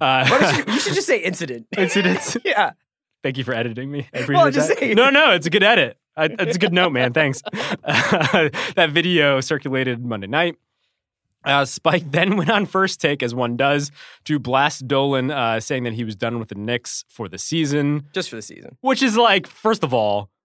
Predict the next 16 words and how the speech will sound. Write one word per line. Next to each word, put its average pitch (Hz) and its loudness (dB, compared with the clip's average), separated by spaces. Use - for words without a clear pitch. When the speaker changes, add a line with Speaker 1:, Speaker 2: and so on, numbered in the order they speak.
Speaker 1:
like, 175 0
what 190 2
a 247 4
threat 147 -2
there. 104 0
"I 117 2
just - -4
won't 139 -2
come 143 -2
back 127 2
for, 131 0
like, 110 -2
ten 127 -2
more 123 0
games 117 -4
Speaker 2:
Right. 127 -6